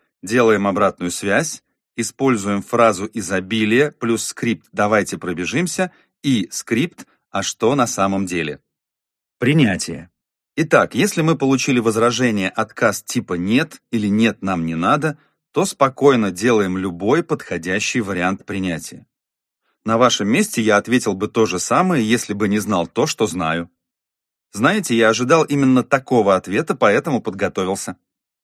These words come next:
Из моих лучших клиентов пятьдесят процентов ответили мне при первой встрече то же самое. Я бы гораздо больше напрягся, если бы вы сразу согласились.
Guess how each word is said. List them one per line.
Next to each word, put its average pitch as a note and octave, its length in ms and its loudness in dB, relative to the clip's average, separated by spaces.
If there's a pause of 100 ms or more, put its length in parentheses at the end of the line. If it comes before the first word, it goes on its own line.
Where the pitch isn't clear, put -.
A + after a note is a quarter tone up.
(400)
Из A2+ 160 -2
моих C3+ 300 2
лучших D#3 400 0
клиентов B2 560 0
пятьдесят B2+ 680 -2
процентов B2+ 560 -2
ответили A2 460 -2
мне B2 180 2
при A2 140 -6
первой A#2 260 0
встрече D3+ 460 -2 (220)
то B2 140 0
же B2 100 -4
самое. F2 460 -2 (800)
Я E3 220 0
бы F3+ 100 4
гораздо D3+ 380 4
больше C#3 400 4
напрягся, G2+ 540 0
если A2 280 0
бы A2 120 0
вы G#2+ 80 0
сразу F#2 340 -2
согласились. F#2+ 720 -4